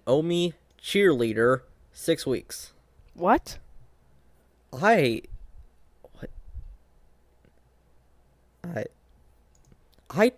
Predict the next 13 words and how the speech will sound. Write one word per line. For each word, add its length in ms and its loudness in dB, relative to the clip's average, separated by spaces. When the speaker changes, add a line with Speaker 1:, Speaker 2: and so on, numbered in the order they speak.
Speaker 1:
don't 260 2
know 220 2
that 220 -8
song. 440 -14
I 60 -6
guess 220 -4
I'll 80 0
have 180 -2
to 80 -4
listen 300 -4
to 80 -8
that 160 -6
later. 320 -6